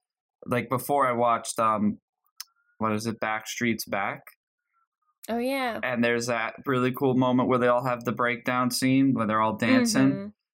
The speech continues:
Speaker 1: Like, I think the only, I mean, I could be totally wrong, and this could be still a thing. I'm, the only thing I could think of recently,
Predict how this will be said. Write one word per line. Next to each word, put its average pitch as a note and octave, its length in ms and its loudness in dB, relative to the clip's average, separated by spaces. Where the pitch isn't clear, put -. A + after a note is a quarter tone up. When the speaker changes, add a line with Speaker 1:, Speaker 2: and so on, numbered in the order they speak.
Speaker 1:
Like, C#3+ 180 -2
I F3 40 -4
think A3 240 -2
the F3 160 0
only, D3+ 420 0
I D3+ 80 -2
mean, D3+ 160 0
I D3 80 0
could E3+ 220 -2
be D3+ 100 0
totally C#3 320 2
wrong, A#2+ 400 2
and A2 100 4
this A#2+ 140 0
could C3 220 -2
be B2 120 0
still A#2 280 0
a G#2 40 -2
thing. G#2 480 0
I'm, A#2 260 0
the B2 180 0
only C3+ 180 4
thing C3+ 160 2
I A#2+ 80 2
could A#2 140 -10
think A#2 200 0
of A2+ 220 0
recently, G#2+ 1000 0